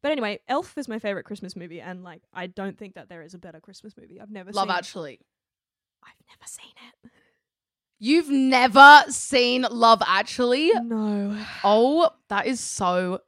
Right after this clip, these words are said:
Speaker 1: But look, I've seen enough, like, clips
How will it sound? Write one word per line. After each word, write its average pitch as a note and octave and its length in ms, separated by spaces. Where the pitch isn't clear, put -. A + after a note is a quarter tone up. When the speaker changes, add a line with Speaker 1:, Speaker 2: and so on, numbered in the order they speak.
Speaker 1:
But F4+ 140
look, C4 380
I've C4 180
seen D4+ 320
enough, A#3+ 500
like, F#3 220
clips - 640